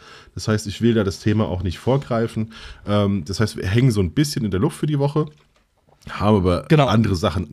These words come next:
Speaker 1: Wir haben unsere Asse im Ärmel, die wir jetzt rausziehen.
Speaker 2: Äh, d-, genau, das hast du sehr schön gesagt. Genau, wir wollen, ähm, also Themen hätten wir,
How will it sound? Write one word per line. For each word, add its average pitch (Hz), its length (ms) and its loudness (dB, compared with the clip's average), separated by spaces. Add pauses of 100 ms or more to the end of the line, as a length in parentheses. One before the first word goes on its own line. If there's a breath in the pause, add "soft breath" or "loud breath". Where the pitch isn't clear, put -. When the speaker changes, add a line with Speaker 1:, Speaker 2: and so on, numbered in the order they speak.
Speaker 1:
Wir 101 140 2
haben 139 160 8
unsere - 320 2
Asse 156 240 2
im 165 140 0
Ärmel, 131 200 4
die 117 100 2
wir 104 100 4
jetzt - 180 -8
rausziehen. 92 560 -2 (1200 soft breath)
Speaker 2:
Äh, 147 100 -2
d-, 139 140 -4
genau, 123 280 4
das 117 260 2
hast 131 260 -2
du 110 220 -6
sehr 110 220 0
schön 147 300 0
gesagt. 127 540 -4
Genau, 110 260 -2
wir 113 140 -2
wollen, 113 500 -2
ähm, 107 340 -4
also 120 180 -6
Themen 139 460 0
hätten 175 400 2
wir, 190 240 0